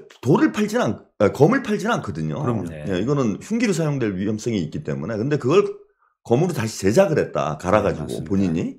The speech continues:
Speaker 3: 예.
Speaker 1: 그래서 이거는 상당히 그 전문적인 어떤
Speaker 3: 네.
Speaker 1: 지식이 있는 사람이다라는 저는 의구심이 들었고, 이 일 센티미터가 비껴나간 것이 이놈은 정확하게 목표 지점을 뚫-, 뚫고 들어갔는데 이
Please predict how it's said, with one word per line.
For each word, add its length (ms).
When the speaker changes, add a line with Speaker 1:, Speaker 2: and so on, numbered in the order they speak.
Speaker 3:
예. 240
Speaker 1:
그래서 160
이거는 480
상당히 480
그 320
전문적인 500
어떤 480
Speaker 3:
네. 160
Speaker 1:
지식이 600
있는 360
사람이다라는 680
저는 300
의구심이 420
들었고, 540
이 80
일 140
센티미터가 460
비껴나간 480
것이 520
이놈은 320
정확하게 460
목표 240
지점을 340
뚫-, 300
뚫고 220
들어갔는데 680
이 280